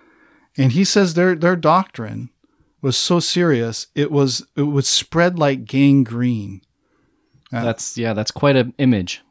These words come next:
Speaker 1: Now, gangrene is like, you know what gangrene is?
Speaker 2: It, that makes me think of during some of the, the wars, uh,
Speaker 1: Yeah.
Speaker 2: of people getting injured with shrapnel on the battlefield, and then they get an infection. And once that infection takes root,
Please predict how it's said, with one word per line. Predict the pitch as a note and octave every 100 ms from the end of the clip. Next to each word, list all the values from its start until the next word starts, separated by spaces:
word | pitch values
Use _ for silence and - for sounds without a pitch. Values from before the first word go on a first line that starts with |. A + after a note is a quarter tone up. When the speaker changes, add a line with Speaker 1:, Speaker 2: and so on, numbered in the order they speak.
| -
Speaker 1:
Now, | A#2+ A2+
gangrene | G#2+ C3+ C#3 A#2+ B2+ C3 A#2 A2
is | - A2+ A2+
like, | A2+ - _ _ _ _ _ _
you | -
know | D#3+
what | E3
gangrene | C3 C#3 D#3 D#3
is? | E3 - - _ _ _ _ _ _ _ -
Speaker 2:
It, | C3+
that | C#3
makes | D3 C3+
me | C#3
think | A#2 C3 B2+
of | A#2 G#2 A2+ -
during | B2+ B2 B2 A#2
some | - A#2+
of | A#2+
the, | A#2 A2 G#2
the | G2+
wars, | G#2 C3 B2+ F#2 - - - _ -
uh, | G#2
Speaker 1:
Yeah. | G2+ A#2+ A2
Speaker 2:
of | G2+ G#2+
people | A2 G#2+ A2
getting | G#2 A2 G#2+
injured | A2+ A2+ A2 G#2
with | G2+ F#2+
shrapnel | - C3 B2+ - G#2+
on | G2+
the | G2
battlefield, | G#2 A#2+ A#2 - F#2+
and | G2
then | G2
they | G2+
get | A2
an | A#2
infection. | A2 G#2 A#2+ - - G#2 F#2+ - _ _ -
And | A2 A2
once | A2 B2 -
that | B2
infection | B2 A#2 A#2 A#2+ - A2+
takes | B2+ A#2 -
root, | G#2+ C#3 A2+